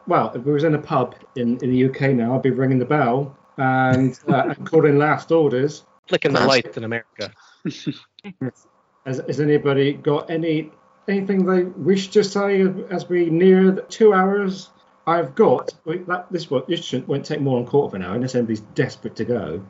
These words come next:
Speaker 1: I've got that, I got that Return of the Jedi quiz from the, uh, that nineteen eighty odd special, Star Wars
Speaker 2: Oh,
Speaker 1: special
Speaker 2: yeah,
Speaker 1: thing
Speaker 2: yeah.
Speaker 1: I, uh, done. So what we can, what, it's twenty, there's twenty questions. We didn't have to do twenty, if you don't wanna do it now. We do ten now,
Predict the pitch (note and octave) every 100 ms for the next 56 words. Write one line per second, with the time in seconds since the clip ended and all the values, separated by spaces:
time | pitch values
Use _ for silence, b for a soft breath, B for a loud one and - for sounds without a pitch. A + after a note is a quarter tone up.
0 | _ _ _ _ - C#3+ C3+ F3+ - D#3+
1 | D#3 D#3+ F#3+ G3 F3 E3 E3+ C#3 E3+ D#3+
2 | C3+ D#3+ D3+ B2 A#2+ - E3 B2+ - -
3 | C3 C3 C3 C3 C3+ C#3 D3 C3+ C3 C3+
4 | D3+ D#3 C#3 C#3+ C#3 C3+ - C#3 B2 A#2+
5 | - C3+ B2 - - - - D#3 D3 B2
6 | G2+ G2+ - - D#3+ G3+ F#3+ E3 C3+ C3+
7 | D#3+ C3+ G#2+ A#2 C3 G#2 G2 F#2 F2+ _
8 | _ _ _ _ - A2+ F2+ F2 b b
9 | b - C#3+ D#3+ E3 D3 C#3 - F#3 E3+
10 | E3 - G3 F#3+ D#3+ D3+ C3+ - D#3+ C3+
11 | - C3 G2 G2 F3+ F#3+ B2+ - - F#2+
12 | - G2 F#2+ F#2+ E2+ F#2+ F#2 G2 G2+ A#2
13 | B2+ B2+ E3 C#3 G2+ F#2 G2+